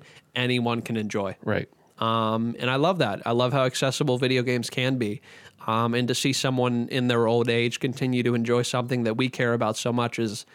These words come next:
Speaker 1: really cool to see. Uh, and I, and I hope that, you know, I can continue,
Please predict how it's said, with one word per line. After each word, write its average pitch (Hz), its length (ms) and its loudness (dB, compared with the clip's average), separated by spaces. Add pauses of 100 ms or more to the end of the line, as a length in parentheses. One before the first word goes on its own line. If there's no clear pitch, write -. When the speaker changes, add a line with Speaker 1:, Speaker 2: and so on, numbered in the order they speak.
(140)
Speaker 1:
really 233 200 4
cool 135 180 2
to 110 80 0
see. 107 320 -4 (260)
Uh, 120 40 0
and 127 220 0
I, 139 140 -2
and 143 120 -2
I 131 120 2
hope 165 200 2
that, 135 200 2 (220)
you 131 80 0
know, 117 180 2 (220)
I 143 160 2
can 147 240 0
continue, 127 560 2